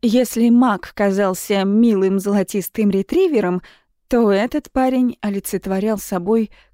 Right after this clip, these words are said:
коварное, порочное удовольствие. Он был подобен падшему ангелу, который явно не одобрял,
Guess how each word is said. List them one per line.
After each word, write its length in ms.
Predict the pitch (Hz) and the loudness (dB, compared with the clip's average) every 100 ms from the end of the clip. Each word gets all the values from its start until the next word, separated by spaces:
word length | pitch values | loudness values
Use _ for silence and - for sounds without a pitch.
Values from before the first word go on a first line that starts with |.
| - | -6
коварное, 760 | 202 185 185 233 240 185 165 - _ - | -2 -2 0 0 2 0 -2 -10 _ -8
порочное 800 | 190 175 190 226 - 214 190 - | -6 -4 -4 -4 -4 -4 -4 -6
удовольствие. 920 | 208 214 220 254 214 - - - - - - _ _ | -4 -2 0 -2 -6 -10 -12 -12 -12 -18 -20 _ _
Он 260 | 254 240 | 2 2
был 220 | 208 220 214 | 4 2 0
подобен 680 | 214 208 214 254 196 190 - _ _ | -2 0 2 2 2 -2 -4 _ _
падшему 560 | 226 208 - 208 220 214 | -4 -4 -2 0 2 0
ангелу, 560 | 285 294 202 180 180 175 | -2 0 0 -2 -4 -6
который 420 | 180 - 185 185 | -8 -8 -6 -4
явно 520 | 185 190 185 233 247 | -2 0 2 4 4
не 180 | 240 240 | 4 4
одобрял, 640 | 180 180 156 165 196 226 | 2 -2 -2 -2 -2 -2